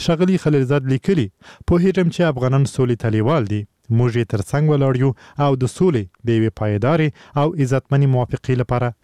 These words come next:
سخت کار کوو." د جرمني خبري اژانس له راپور سره سم هغه موافقه چې خلیلزاد یې پر سر له طالبانو سره د مذاکرې هڅه کوي، له مخې یې په افغانستان کې د شل زره امریکایي او نورو بهرنیو پوځیانو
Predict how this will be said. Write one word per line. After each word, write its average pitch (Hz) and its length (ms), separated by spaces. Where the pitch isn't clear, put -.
سخت - 400
کار 123 260
کوو." 117 220
د 190 120
جرمني 170 360
خبري 135 240
اژانس 123 360
له 123 120
راپور 120 340
سره 113 240
سم 151 180
هغه 190 240
موافقه 151 380
چې - 240
خلیلزاد 120 560
یې - 500
پر 107 160
سر 151 220
له 160 140
طالبانو 156 420
سره 151 160
د 139 140
مذاکرې 120 420
هڅه - 320
کوي، 104 300
له 107 140
مخې 143 260
یې - 340
په 151 140
افغانستان 151 340
کې 131 220
د 117 100
شل 180 240
زره 113 220
امریکایي 110 420
او - 20
نورو 151 260
بهرنیو 117 480
پوځیانو 107 340